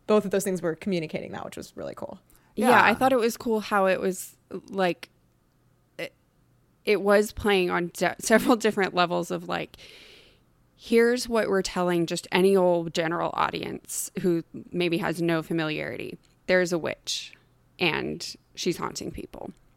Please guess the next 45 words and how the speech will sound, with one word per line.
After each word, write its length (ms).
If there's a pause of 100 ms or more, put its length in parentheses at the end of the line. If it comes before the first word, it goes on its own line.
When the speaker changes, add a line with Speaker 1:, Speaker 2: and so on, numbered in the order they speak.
Speaker 3:
Mm-hmm. 380 (300)
Speaker 2:
And 200
so 160
it's 160
like, 300 (140)
you've 200
got 280
audience 500
one, 420
not 260
familiar, 460
is 140
like, 260
"Okay, 420
got 200
it." 160 (340)
Then 100
you've 140
got 180
audience 480
two, 280
is 280
familiar 440
with 160
the 100
lore, 380
and 180
we're 160
like, 400 (720)
"It 180
might 280
be 120
Seraphir, 920
but, 240
like, 240
the 120
goods 360
are 80
the 160
real 300
bad 300
guys." 460
And 220
then 140
it, 160